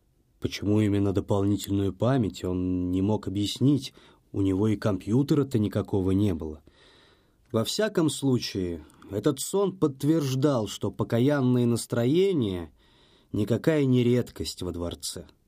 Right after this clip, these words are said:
"Все про вас знаем", подмигивали друг другу люди. И в то же время многие из них подмигивали именно работникам дворца,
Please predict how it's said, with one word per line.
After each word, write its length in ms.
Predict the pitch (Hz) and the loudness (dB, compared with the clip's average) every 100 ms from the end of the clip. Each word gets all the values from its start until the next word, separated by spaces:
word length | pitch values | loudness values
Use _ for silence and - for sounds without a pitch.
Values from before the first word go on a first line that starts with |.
| _ _ _ _ _ _ _ _ _ _ _ - | _ _ _ _ _ _ _ _ _ _ _ -10
"Все 800 | - - 110 139 170 180 185 190 | -8 -2 0 2 2 2 0 0
про 240 | 175 170 | 0 2
вас 320 | 170 160 147 | 2 2 0
знаем", 1200 | 123 120 127 143 147 143 131 113 98 92 85 82 - - - | 0 0 2 4 2 2 2 0 0 -2 -4 -8 -14 -14 -4
подмигивали 680 | 98 107 117 101 104 101 | 0 2 2 2 0 0
друг 280 | 98 110 104 | 0 0 0
другу 380 | 101 107 95 107 | 0 -2 0 0
люди. 460 | 107 107 92 85 82 - _ _ _ _ _ _ _ _ _ _ _ | 2 0 0 -6 -14 -20 _ _ _ _ _ _ _ _ _ _ _
И 60 | - | -10
в 80 | - | -2
то 120 | 113 | 0
же 120 | 107 | 2
время 440 | 104 127 131 117 - | 2 2 2 0 0
многие 720 | 110 113 120 127 113 113 113 | 0 2 4 2 2 2 0
из 300 | - 117 101 | 0 -4 0
них 320 | 120 139 - | 2 0 -2
подмигивали 760 | - 101 101 120 113 110 107 104 | -6 -2 0 0 2 0 0 0
именно 580 | - 110 110 107 107 107 | -2 0 0 0 0 0
работникам 720 | 104 101 110 113 104 101 101 | -2 -2 -2 -2 -4 -2 -4
дворца, 800 | 92 98 95 - - - 90 | -2 -4 -6 -8 -12 -8 -10